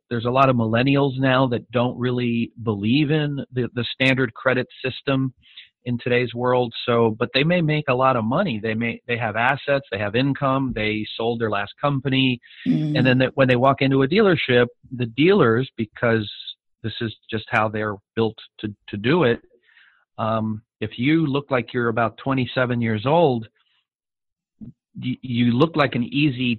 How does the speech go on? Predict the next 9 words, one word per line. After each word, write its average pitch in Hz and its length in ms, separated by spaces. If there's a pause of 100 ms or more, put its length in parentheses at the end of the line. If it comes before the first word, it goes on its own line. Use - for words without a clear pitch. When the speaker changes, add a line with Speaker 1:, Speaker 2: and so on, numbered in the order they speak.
Speaker 1:
target 143 400
maybe 113 360 (100)
to - 80
be, 113 440 (540)
uh, 110 360 (100)
kind 131 180
of 117 220
given 120 380
the, 107 320